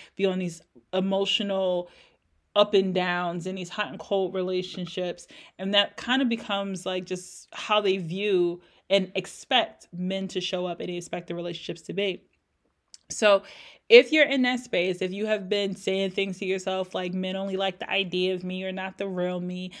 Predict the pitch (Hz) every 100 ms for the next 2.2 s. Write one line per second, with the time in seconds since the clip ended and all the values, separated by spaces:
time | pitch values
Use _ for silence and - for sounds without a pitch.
0 | - - 175 180 190 202 - 175 190 202
1 | 180 196 196 190 190 190 185 190 196 190
2 | 190